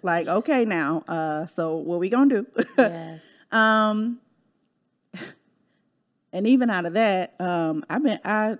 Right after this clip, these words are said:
Speaker 1: Monday, this is way beyond. So this is a, something that I would speak to when I was saying before I had boundaries about things that I would do, and now I'm exploring things and whatever. So Monday I went and I,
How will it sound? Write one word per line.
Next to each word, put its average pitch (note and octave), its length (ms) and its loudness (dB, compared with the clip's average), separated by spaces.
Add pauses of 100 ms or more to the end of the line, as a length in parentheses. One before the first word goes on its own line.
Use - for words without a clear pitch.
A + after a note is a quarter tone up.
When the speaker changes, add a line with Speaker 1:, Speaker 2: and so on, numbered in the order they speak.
(240)
Speaker 1:
Monday, B3+ 680 -2 (720)
this E3+ 160 -14
is D#3 300 -12 (760)
way G#3 320 0
beyond. E3+ 540 -4
So E3+ 100 -6
this G#3 180 -4
is E3 120 -10
a, C#3 80 -10 (120)
something E3+ 360 -6
that C#3+ 120 -2
I C#3 100 -4
would C#3 120 -8
speak - 300 -8
to C#3+ 320 -4 (400)
when D3+ 120 -2
I D3 40 0
was D3 140 -4
saying D3 320 -2
before D#3+ 340 -4
I - 20 -4
had D3+ 280 -6
boundaries D#3 460 -6
about E3 240 -8
things D#3+ 220 -4
that D#3 80 -8
I D#3 80 -6
would D3 120 -6
do, D#3+ 140 -6
and E3+ 100 -4
now D#3 140 -4
I'm C#3+ 120 -2
exploring F3 420 -10
things F#3 300 -8
and C#3+ 220 -6
whatever. F#3+ 360 -4 (320)
So A#3 140 0
Monday D#4+ 260 4
I A#3+ 40 4
went A#3+ 220 0
and A3+ 100 -4
I, G#3+ 140 -2